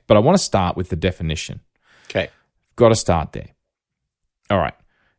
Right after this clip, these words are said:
Speaker 1: In the beginning, there was no augmented reality. There was no mixed reality. The original devices were, in air quotes, virtual reality. Although they didn't initially get called that,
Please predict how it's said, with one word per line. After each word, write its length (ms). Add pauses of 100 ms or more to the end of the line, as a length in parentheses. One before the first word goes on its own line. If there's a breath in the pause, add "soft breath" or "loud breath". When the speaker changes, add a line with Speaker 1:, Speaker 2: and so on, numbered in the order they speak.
(120)
Speaker 1:
In 180
the 80
beginning, 640 (680)
there 200
was 220
no 320
augmented 440
reality. 680 (240)
There 100
was 120
no 140
mixed 300
reality. 600 (120)
The 300
original 460
devices 640
were, 400 (380)
in 180
air 200
quotes, 540
virtual 520
reality. 600
Although 380
they 160
didn't 300
initially 440
get 240
called 340
that, 240